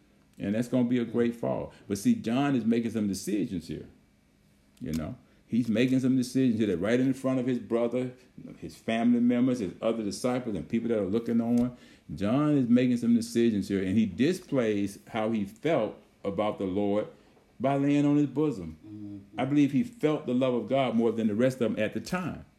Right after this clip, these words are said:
Speaker 2: Mm-hmm.
Speaker 1: There are times in our lives where sometimes we feel like we're loved more than some people out there, and sometimes we, we, we, we resist the temptation to say, "God, why do I feel this way and they don't feel that way?" You have to let God, but look, but the Lord said, "Look,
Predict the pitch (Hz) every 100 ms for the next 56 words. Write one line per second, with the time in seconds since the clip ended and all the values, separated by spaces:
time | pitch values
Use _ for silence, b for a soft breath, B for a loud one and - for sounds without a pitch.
0 | - 104 101 92 92 98 143 160 - 160
1 | 165 147 143 135 131 151 156 135 120 143
2 | 147 147 135 127 147 143 - 175 185 127
3 | 120 120 123 110 127 139 113 113 151 120
4 | 110 - b b b b 110 120 - 143
5 | 135 135 110 135 160 156 117 113 147 147
6 | 143 127 123 117 101 110 87 117 113 101
7 | 104 120 104 101 120 107 87 131 147 151
8 | 104 - 113 98 147 131 110 117 104 123
9 | 147 139 147 143 135 B B B 98 131
10 | 151 143 131 120 123 120 110 127 131 110
11 | 98 85 80 73 76 98 220 269 185 165
12 | 160 131 175 123 113 127 104 - 92 90
13 | 107 104 147 247 - 110 110 92 -